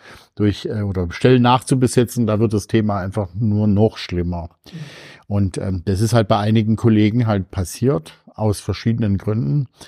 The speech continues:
Und die haben dann schon Probleme, das wieder einzufangen, ja. Bei uns ist es ganz genauso. Wir haben auch Kitas, wo wir seit zwei Jahren im Prinzip die Stellen nicht besetzt bekommen.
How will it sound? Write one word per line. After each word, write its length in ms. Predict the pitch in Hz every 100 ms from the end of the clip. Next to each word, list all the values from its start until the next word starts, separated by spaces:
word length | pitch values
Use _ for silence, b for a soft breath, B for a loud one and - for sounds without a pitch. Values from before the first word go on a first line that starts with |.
| B B
Und 100 | 98
die 80 | 95
haben 140 | 104
dann 100 | 110
schon 160 | 120 123
Probleme, 380 | 123 127 123 120
das 100 | 117
wieder 220 | 107 -
einzufangen, 800 | 104 95 - - 85 85 - 82
ja. 260 | 82 98 101 B B -
Bei 100 | 95
uns 200 | 107 101
ist 80 | 104
es 160 | 101
ganz 280 | 107 101 -
genauso. 640 | 117 113 123 127 - 92
Wir 80 | 92
haben 140 | 95 98
auch 220 | 80 -
Kitas, 580 | 113 110 110 110 - - B B B
wo 100 | 101
wir 100 | 104
seit 220 | 104 95
zwei 260 | - 85 87
Jahren 360 | 78 78 113
im 100 | 117
Prinzip 340 | 95 92 - -
die 120 | -
Stellen 260 | - 170 117
nicht 160 | 92
besetzt 420 | 87 - 87 -
bekommen. 540 | - - - 95 123